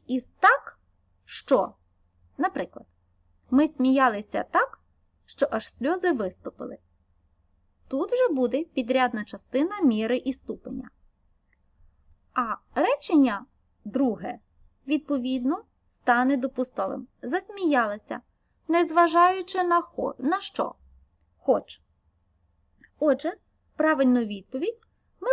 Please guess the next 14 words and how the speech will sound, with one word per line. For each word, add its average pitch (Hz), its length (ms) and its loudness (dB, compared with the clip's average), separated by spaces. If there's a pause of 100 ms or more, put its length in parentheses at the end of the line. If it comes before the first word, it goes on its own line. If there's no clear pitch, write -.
будемо 349 280 0
позначати 285 600 0
на 311 100 2
перетині 294 600 -2
відповідних 240 560 -4
рядочків. - 600 -6 (640)
Один 254 480 2 (800)
Д, 202 360 -2 (1080)
два 226 480 2 (760)
Г, 214 320 -2 (880)
три 294 480 0 (760)
В, 208 480 -8 (720)
чотири 262 760 -2 (640)
Б. 185 260 -10